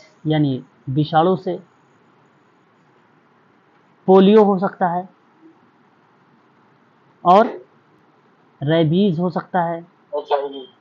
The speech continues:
Speaker 2: एड्स,
Speaker 1: कोरोना, स्वाइन फ्लू, बर्ड फ्लू,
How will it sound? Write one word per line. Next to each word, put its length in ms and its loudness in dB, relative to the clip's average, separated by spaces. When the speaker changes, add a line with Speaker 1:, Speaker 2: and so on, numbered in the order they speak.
Speaker 2:
एड्स, 320 -12
Speaker 1:
कोरोना, 600 2
स्वाइन 360 4
फ्लू, 380 2
बर्ड 380 2
फ्लू, 360 2